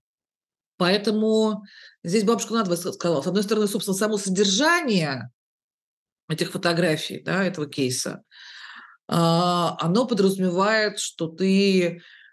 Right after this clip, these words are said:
а, сам добровольно, когда заходишь в тюрьму, то ты говоришь, что я вот это. А, мы не знаем, сказал об этом Азат или не сказал. А, если не сказал, это не очень хорошо, но дело в том, что как-то, м, поставили его менты.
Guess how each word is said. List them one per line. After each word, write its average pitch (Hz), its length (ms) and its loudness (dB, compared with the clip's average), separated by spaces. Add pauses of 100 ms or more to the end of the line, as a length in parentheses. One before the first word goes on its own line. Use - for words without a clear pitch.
(140)
а, 156 260 -2
сам 175 280 0
добровольно, 170 500 0
когда 147 160 -6
заходишь 151 400 -6
в - 40 -20
тюрьму, 269 600 0
то 165 220 2
ты 170 140 -2
говоришь, 170 400 2
что - 220 -6
я 180 200 0
вот 160 220 -4
это. - 300 -8 (1300)
А, 165 260 0
мы 214 180 4
не 233 100 2
знаем, 185 260 0
сказал 190 440 0
об 170 160 -2
этом 131 640 -6
Азат 127 360 -2
или 143 100 0
не 143 100 -4
сказал. 139 520 -4 (840)
А, 165 680 0
если 208 180 0
не 214 40 -2
сказал, 247 300 0
это 254 100 -10
не 320 80 -2
очень 349 180 -4
хорошо, 302 460 -2
но 214 160 0
дело 220 180 2
в - 40 -8
том, 294 100 -6
что - 140 -10
как-то, 196 400 -2
м, 113 400 -10 (400)
поставили 208 420 0
его 175 160 2
менты. 160 440 -4